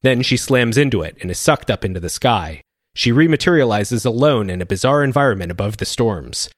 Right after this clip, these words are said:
The sky is blue, and reflective water appears to stretch in all directions, but the surface is solid. Alinea is shown a vision of her ideal world, one of cooperation and egalitarianism.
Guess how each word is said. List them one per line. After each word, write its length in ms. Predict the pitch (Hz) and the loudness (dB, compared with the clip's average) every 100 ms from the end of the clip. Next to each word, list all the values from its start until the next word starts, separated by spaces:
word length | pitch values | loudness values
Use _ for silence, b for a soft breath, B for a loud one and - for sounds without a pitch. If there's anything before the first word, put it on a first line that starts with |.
| _ - | _ -8
The 80 | 98 | -6
sky 300 | - 139 165 | 0 2 2
is 160 | 143 | 0
blue, 480 | 120 143 139 85 76 98 | 0 2 2 0 -6 -8
and 120 | 104 | -6
reflective 500 | 92 151 147 135 104 | -2 -2 0 0 2
water 340 | 139 120 107 | 2 2 0
appears 300 | 120 135 131 | 0 2 0
to 100 | - | 0
stretch 400 | - 160 123 - | -2 0 0 -2
in 60 | 107 | -4
all 140 | 95 | -4
directions, 640 | 104 117 127 - 71 - - _ _ | -2 -2 -2 -6 -10 -12 -14 _ _
but 120 | - - | -6 -4
the 80 | |
surface 420 | 98 151 143 87 71 | 0 0 0 -4 -6
is 80 | |
solid. 500 | - 120 107 80 71 - _ _ _ _ _ - | -4 0 0 -4 -10 -18 _ _ _ _ _ -4
Alinea 340 | 113 175 214 202 | 0 2 4 2
is 80 | |
shown 220 | - 175 147 | 2 2 2
a 20 | |
vision 340 | 120 135 110 | 2 0 0
of 120 | 117 | -2
her 160 | - 127 | 0 0
ideal 420 | 113 110 110 95 | 0 0 0 0
world, 460 | 101 117 85 - - _ _ | 0 0 -2 -6 -14 _ _
one 160 | 113 143 | 0 0
of 120 | 165 | 0
cooperation 720 | - 156 147 131 117 120 104 | 2 2 2 2 2 2 -2
and 140 | 98 98 | -2 -2
egalitarianism. 960 | 92 87 87 123 120 82 80 76 139 | -2 -2 -2 0 0 -4 -8 -10 -12